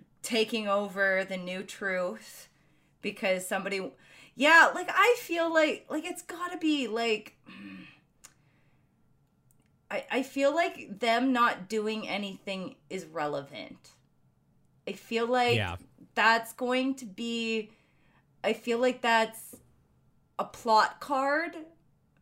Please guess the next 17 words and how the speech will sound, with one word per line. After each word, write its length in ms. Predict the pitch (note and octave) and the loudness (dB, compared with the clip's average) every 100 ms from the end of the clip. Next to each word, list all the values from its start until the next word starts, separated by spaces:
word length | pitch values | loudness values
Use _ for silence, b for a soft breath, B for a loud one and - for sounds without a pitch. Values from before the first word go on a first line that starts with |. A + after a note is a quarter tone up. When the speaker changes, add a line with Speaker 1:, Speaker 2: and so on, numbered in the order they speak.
| _ _ _ - - _ - | _ _ _ -20 -20 _ -4
Speaker 1:
that 180 | A#3 A3+ | -2 0
has 240 | A3+ A3+ G#3+ | -2 -2 0
yet 260 | A3 A3 | 0 0
to 60 | A#3 | -4
be 200 | A3 G3+ | -6 -6
answered, 680 | E3 F3+ F#3 - A#3+ C4 B3+ - | -4 -4 -4 -4 -2 -2 -4 -6
and 260 | G3+ G3+ - | -6 -6 -8
it's 180 | - G3+ | -10 -8
going 260 | - G#3+ G#3+ | -4 -2 -2
to 40 | |
play 280 | G#3+ - G3+ | -6 -4 -4
a 40 | G3 | -4
big 280 | G3+ F#3+ F3+ | -6 -8 -4
role 300 | F3 E3 D#3+ | -2 -2 -4
in 100 | D#3+ | -6
the 80 | |
next 360 | D#3 C3 - | -8 -10 -12